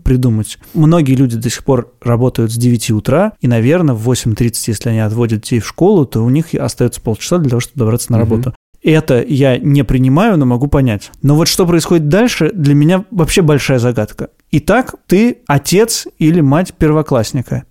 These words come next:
Speaker 1: И в первую неделю ты <laughs> должен забрать ребенка в одиннадцать тридцать, а потом в час тридцать.
Speaker 2: Мгм.
Speaker 1: Где здесь рабочий день? Он даже теоретически не может быть как-то втиснут в это, в эти рамки.
Speaker 2: Да.
Speaker 1: Все предполагают, что у всех есть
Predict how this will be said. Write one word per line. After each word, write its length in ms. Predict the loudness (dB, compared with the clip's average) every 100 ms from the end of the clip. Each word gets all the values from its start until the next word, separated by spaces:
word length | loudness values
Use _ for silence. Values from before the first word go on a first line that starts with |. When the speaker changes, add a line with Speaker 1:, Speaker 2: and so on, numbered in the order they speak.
| -2
Speaker 1:
И 420 | 2 4 2 0 -14 -18
в 140 | -10
первую 400 | 0 2 4 2
неделю 340 | 2 2 0 0
ты 120 | 0
<laughs> 0 |
должен 280 | 2 2 2
забрать 460 | 2 2 2 0 0
ребенка 460 | 0 2 2 2
в 60 | 0
одиннадцать 520 | 2 2 0 -2 -4
тридцать, 520 | 0 0 2 0 -2 -6 _ -4
а 120 | -2
потом 340 | 0 0 0
в 100 | 0 -2
час 300 | 0 0 0
тридцать. 520 | -2 -2 -4 -10 -12 _
Speaker 2:
Мгм. 420 | -6 -2 -2 -4 -8
Speaker 1:
Где 400 | -2 0 2 2
здесь 260 | 2 0 0
рабочий 400 | 0 0 0 0
день? 280 | 0 0 -4 -8 0
Он 160 | 2
даже 180 | 4 2
теоретически 640 | 2 2 0 -2 -2 0
не 120 | 2 2
может 260 | 2 0
быть 180 | -2 -2
как-то 300 | -2 -2 -4
втиснут 480 | -4 -4 -2 -2 -2
в 20 |
это, 240 | -2 -2 -2
в 100 | 0
эти 180 | 0 2
рамки. 380 | 0 0 -4 -4
Speaker 2:
Да. 260 | -2 -2 -4 -6
Speaker 1:
Все 240 | -2 0
предполагают, 640 | 0 0 0 0 2 0
что 220 | -2 -2 -2
у 40 |
всех 380 | -2 -2 -2 0
есть 320 | 0 0 -4